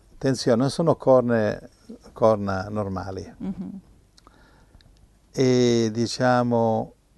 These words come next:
Speaker 1: riceveranno potere per un'ora. Quanto è lunga un'ora?
Speaker 2: Mhm.
Speaker 1: Apocalisse tredici cinque ci dice sono quarantadue mesi.
Speaker 2: Ah, ok.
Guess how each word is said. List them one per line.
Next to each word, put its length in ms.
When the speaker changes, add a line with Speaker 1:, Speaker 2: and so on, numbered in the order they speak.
Speaker 1:
riceveranno 640
potere 440
per 140
un'ora. 500
Quanto 260
è 40
lunga 240
un'ora? 480
Speaker 2:
Mhm. 240
Speaker 1:
Apocalisse 720
tredici 500
cinque 420
ci 140
dice 240
sono 160
quarantadue 640
mesi. 340
Speaker 2:
Ah, 120
ok. 240